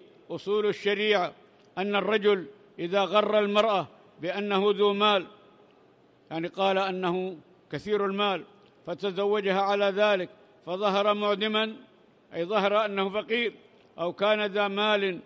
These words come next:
وترك الإنفاق عليها ولم تقدر على أخذ كفايتها من ماله بنفسها ولا بالحاكم، أن لها الفسخ.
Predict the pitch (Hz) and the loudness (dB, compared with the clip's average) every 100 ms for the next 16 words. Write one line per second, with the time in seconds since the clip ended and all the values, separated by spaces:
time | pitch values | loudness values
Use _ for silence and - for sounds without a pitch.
0 | - - - 156 208 202 208 214 202 180 | -20 -16 -12 -2 0 2 0 -2 -2 0
1 | 208 208 202 208 220 214 214 220 - - | 2 2 2 0 2 4 4 0 -6 -20
2 | - - 147 190 202 160 208 202 214 202 | -20 -8 -4 -2 -2 -2 -2 2 2 2
3 | - - _ - 175 214 208 185 208 - | -4 -20 _ -6 0 0 0 -4 -6 -2
4 | 196 202 208 202 208 202 208 208 208 196 | 0 2 2 0 0 2 2 2 -2 -4
5 | 196 214 208 208 214 190 196 180 208 202 | 0 0 2 2 0 -2 -6 -4 0 2
6 | 208 214 - - - _ - 160 190 196 | 2 0 -4 -20 -20 _ -10 -4 0 0
7 | 196 175 196 214 220 220 233 - - - | -2 0 2 2 4 2 0 -12 -20 -8
8 | 196 208 196 208 196 233 220 160 185 | -6 -4 -2 2 2 4 2 -2 -10